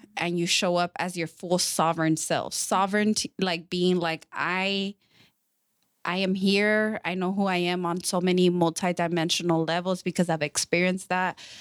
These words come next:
I know who I am as a human. I know my trauma. I've, I've seen, I've seen some of my shadow. I've done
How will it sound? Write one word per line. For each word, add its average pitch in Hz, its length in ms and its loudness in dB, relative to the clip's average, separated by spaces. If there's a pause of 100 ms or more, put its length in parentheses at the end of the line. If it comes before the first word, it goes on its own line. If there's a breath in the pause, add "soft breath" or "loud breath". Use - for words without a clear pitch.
(120 loud breath)
I 170 120 2
know 180 140 -2
who 190 140 -2
I 175 120 2
am 175 260 0
as 170 120 -6
a - 60 -16
human. 190 500 2
I 151 60 -2
know 160 140 -2
my 147 160 -2
trauma. 190 680 0 (360 loud breath)
I've, 160 200 -4 (100)
I've 180 140 -4
seen, 185 260 0
I've 180 160 -4
seen 226 340 2
some 214 180 0
of 202 80 2
my 175 140 0
shadow. 202 460 -2
I've 185 200 -2
done 180 260 0